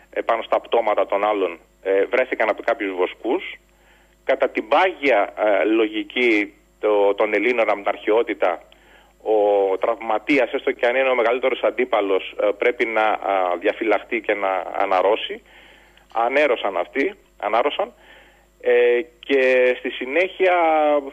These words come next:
τους βρήκανε τα περίπολα που τους έψαχναν, τα γερμανικά, και εφόσον τους βρήκανε στην ευρύτερη περιοχή Καλαβρίτων, έπρεπε να γίνει το αντίπεινο που ήταν για κάθε,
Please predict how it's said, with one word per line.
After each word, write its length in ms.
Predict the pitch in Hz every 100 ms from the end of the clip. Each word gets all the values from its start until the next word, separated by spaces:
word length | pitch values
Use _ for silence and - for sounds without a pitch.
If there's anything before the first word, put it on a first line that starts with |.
| - - - -
τους 180 | 143
βρήκανε 380 | 131 151 113 110
τα 120 | 107
περίπολα 460 | - 113 117 104 95
που 80 | -
τους 140 | -
έψαχναν, 540 | 123 - 147 170 190 175
τα 100 | 117
γερμανικά, 640 | 110 110 101 107 208 247 - _ _ _ _ _ -
και 80 | 160
εφόσον 260 | 180 170
τους 120 | 147
βρήκανε 280 | 143 151 139
στην 200 | 123 127
ευρύτερη 320 | 123 147 131
περιοχή 320 | - 113 117 123
Καλαβρίτων, 580 | 110 107 185 185 185 170
έπρεπε 320 | 151 156 143
να 100 | 135
γίνει 200 | 135 143
το 120 | 123
αντίπεινο 460 | 107 143 151 156 147
που 100 | 147
ήταν 180 | 139
για 160 | 123 117
κάθε, 460 | 135 131 123 123